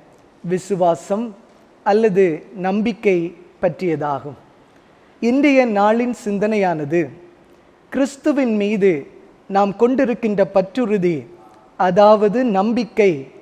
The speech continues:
அல்லது விசுவாசம், இவற்றில் உறுதி உள்ளவர்களாக வாழ வேண்டும் என்பதே.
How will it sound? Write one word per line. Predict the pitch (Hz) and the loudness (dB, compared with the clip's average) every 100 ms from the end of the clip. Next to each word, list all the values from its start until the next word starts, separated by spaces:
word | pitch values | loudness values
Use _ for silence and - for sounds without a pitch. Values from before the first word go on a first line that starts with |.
| - | -4
அல்லது | 196 214 214 190 | -2 2 2 2
விசுவாசம், | 175 - 220 185 160 - 180 135 - - - _ _ | -2 -6 0 2 2 -2 -8 -8 -16 -20 -20 _ _
இவற்றில் | 233 247 311 - 269 240 | -4 0 0 0 0 0
உறுதி | 202 208 277 277 277 | -2 -2 0 2 0
உள்ளவர்களாக | 220 214 202 202 185 170 165 160 180 143 - - 170 | 0 0 0 0 0 0 0 0 -2 -2 -12 -10 0
வாழ | 180 208 | 2 2
வேண்டும் | 190 180 180 180 156 | 2 0 -2 -6 -4
என்பதே. | 151 147 143 156 120 | -6 -8 -2 -2 -4